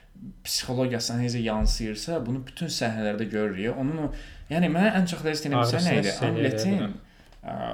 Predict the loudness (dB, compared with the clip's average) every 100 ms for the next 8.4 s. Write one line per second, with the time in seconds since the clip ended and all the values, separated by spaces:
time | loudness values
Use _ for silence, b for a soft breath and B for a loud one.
0 | -2 0 0 2 4 4 2 0 2 2
1 | 2 2 2 -2 -4 -6 -8 -14 -20 -10
2 | -4 -2 0 -2 -4 -6 -2 -2 0 -2
3 | -4 -8 -8 -4 -4 -6 -2 0 0 -2
4 | -6 -6 -4 -2 -2 -2 -4 -2 -4 -6
5 | -12 -16 -14 -10 -8 -10 -2 0 0 -2
6 | -6 -2 -2 -2 -4 -4 -4 -4 -4 -4
7 | -8 -14 B B B B -4 2 2 2
8 | 2 4 4 0